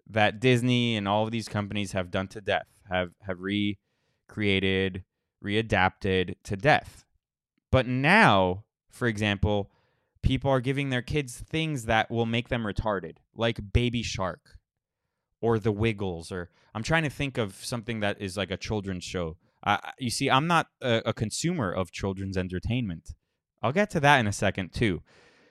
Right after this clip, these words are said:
And I think that those people, you know, they're trying to make a quick buck also,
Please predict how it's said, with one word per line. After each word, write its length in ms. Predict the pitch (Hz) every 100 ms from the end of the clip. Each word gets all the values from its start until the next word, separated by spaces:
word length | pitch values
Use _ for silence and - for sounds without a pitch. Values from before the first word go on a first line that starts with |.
| _ _ _ _ _ -
And 160 | 156 165
I 140 | 208
think 260 | - 233 208
that 240 | 190 135
those 260 | 139 156 -
people, 640 | 151 156 120 101 92 - _ _ _ _ _ _ _ _ _ _ _ _
you 100 | 180
know, 120 | 190 156
they're 160 | 180
trying 240 | 175 196 180
to 60 |
make 140 | 170 151
a 80 |
quick 300 | 123 143 123
buck 220 | 113 117 117
also, 560 | 131 - 95 85 87